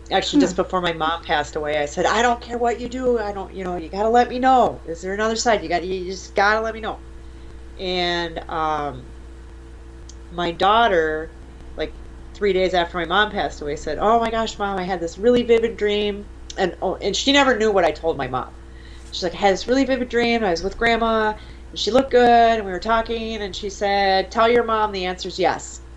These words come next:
Speaker 1: She goes, "So I don't know what that means, Mom, but she said the answer's yes."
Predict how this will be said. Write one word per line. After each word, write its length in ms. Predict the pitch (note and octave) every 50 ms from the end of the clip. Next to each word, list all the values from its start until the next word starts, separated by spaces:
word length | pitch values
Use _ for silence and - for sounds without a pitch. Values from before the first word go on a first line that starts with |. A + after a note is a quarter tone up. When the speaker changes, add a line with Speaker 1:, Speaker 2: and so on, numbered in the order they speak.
| - - - - - - - - - - - -
Speaker 1:
She 160 | - - F3
goes, 160 | F3+ F3+ -
"So 80 | - G#3
I 80 | A#3
don't 120 | C#4 D#4 D4+
know 100 | D4+ C#4+
what 120 | C4+ C4+
that 200 | C4 B3+ B3+ B3
means, 220 | B3+ B3+ B3 G#3+
Mom, 220 | G3+ G3+ G3 G3 F#3
but 160 | G3+ - -
she 80 | - - -
said 180 | G#3+ A3 G#3
the 80 | G#3 G#3
answer's 340 | G3+ G3+ G3 - F#3 F3 E3
yes." 400 | F3+ F3 D#3+ - - - - -